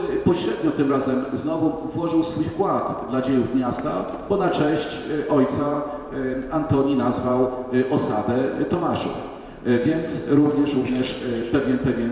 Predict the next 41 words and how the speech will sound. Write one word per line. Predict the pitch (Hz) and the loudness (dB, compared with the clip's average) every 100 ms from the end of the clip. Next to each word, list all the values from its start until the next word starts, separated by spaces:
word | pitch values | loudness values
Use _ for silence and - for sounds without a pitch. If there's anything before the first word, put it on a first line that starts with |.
| - | -4
wkład, | - - 127 123 | -4 0 0 0
e, | - 127 117 - 120 - | -4 -4 -4 -2 -4 -6
w | - | -2
to, | 120 | -2
to | 113 120 | 2 0
jest. | 90 - | 0 -4
Proszę | - 175 | -4 -2
państwa, | 175 - | 0 0
nie | 151 147 | 0 0
będę | 185 165 | 0 2
dokładnie | 143 139 165 151 135 | 2 2 0 0 0
szerzej | 160 143 135 143 | 0 0 0 0
omawiał | 147 147 135 | 2 2 2
działalności, | 127 135 143 - - 127 - 135 127 123 120 | 2 2 2 0 0 -2 -4 -10 -4 -2 0
e, | 139 | 0
Antoniego, | 135 143 143 139 127 - | 0 2 2 2 2 2
bo | 120 120 123 | 2 2 0
na | 131 | -2
to, | - 131 120 120 | 0 0 0 2
na, | 131 131 120 | 0 0 0
na | 139 | 0
to | 131 | 2
nie | 135 | 2
ma | 117 | 2
czasu. | 120 156 127 - 139 - - 147 | 0 2 2 2 0 -2 -6 -4
Natomiast, | 147 143 135 - - | 0 0 0 -2 2
e, | 131 131 135 135 | 4 4 2 -2
m, | 131 123 123 120 120 | 2 4 4 0 -4
powiem | 156 143 139 | -2 0 0
tylko, | 151 147 143 | 0 0 0
że | 131 127 | 0 0
w | |
tysiąc | 147 135 131 135 | 0 -2 -2 -2
osiemset | 131 135 131 | -2 -2 -2
dwudziestym | 123 135 131 | 0 0 2
czwartym | 131 - - 131 | 0 0 0 2
roku | 151 147 151 139 - - - - - - - | 2 2 2 2 2 -4 -8 -10 -12 -6 0
Tomaszów | 135 131 - 123 - 123 | 2 2 2 0 0 -2
dzięki | 131 131 135 | 2 2 2
działalności | 135 131 135 131 135 | 0 0 0 0 0
Antoniego | 127 131 135 131 123 | 0 2 2 2 0